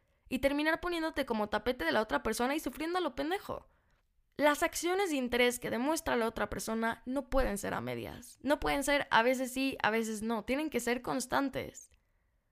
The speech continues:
Si no, simplemente significa que la persona es egoísta y nada más te busca cuando le conviene,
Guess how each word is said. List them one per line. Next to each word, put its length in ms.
Si 220
no, 380
simplemente 1040
significa 1080
que 100
la 140
persona 340
es 80
egoísta 880
y 100
nada 180
más 160
te 100
busca 340
cuando 300
le 140
conviene, 520